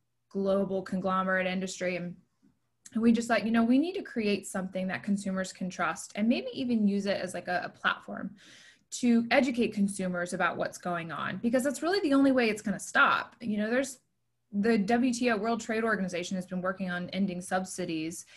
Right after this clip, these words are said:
um, that are, you know, is causing overfishing and illegal fishing for years. I think they've, and they've missed their deadline. They're not, you know, it's not,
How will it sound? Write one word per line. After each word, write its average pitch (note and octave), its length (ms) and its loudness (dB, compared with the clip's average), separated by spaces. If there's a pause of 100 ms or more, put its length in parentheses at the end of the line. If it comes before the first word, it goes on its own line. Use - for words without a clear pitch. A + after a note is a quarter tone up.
(300)
um, F3 340 -2
that F3 140 0
are, E3+ 80 2
you F#3 180 -2
know, E3+ 120 -2
is E3 160 -4
causing F#3+ 380 0
overfishing E3+ 760 -4
and E3 120 -8
illegal G3 360 0
fishing D#3 540 -6 (280)
for C#4+ 100 0
years. B3+ 360 2
I G#3 140 2
think A#3 240 0
they've, A#3 240 -2 (140)
and G#3+ 240 2
they've G3+ 140 -2
missed G#3+ 220 2
their A#3 100 0
deadline. F#3+ 420 2
They're A3+ 80 4
not, B3+ 240 4
you A#3+ 80 4
know, A#3+ 80 4
it's A#3 200 0
not, A#3+ 300 4